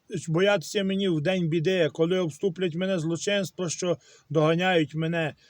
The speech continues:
Ви, що надіється на силу свою та величезне багатством своїм. Людина ніколи не викупить брата свого,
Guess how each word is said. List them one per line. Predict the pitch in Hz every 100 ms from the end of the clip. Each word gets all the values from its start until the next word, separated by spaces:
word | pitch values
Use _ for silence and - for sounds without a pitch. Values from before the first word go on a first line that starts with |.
| _ 139
Ви, | 180 202
що | 208
надіється | 202 202 190 208 156 208 202
на | 196
силу | - 202 196 190
свою | - 185 196 202
та | 190
величезне | 185 185 - 196 170 180
багатством | 170 165 190 - 180 160
своїм. | 160 170 165 143 135
Людина | 147 185 202 208
ніколи | 196 202 208 202
не | 196
викупить | 202 170 170 196 170 _ _ _
брата | 139 165 196 196
свого, | 175 190 175 185 180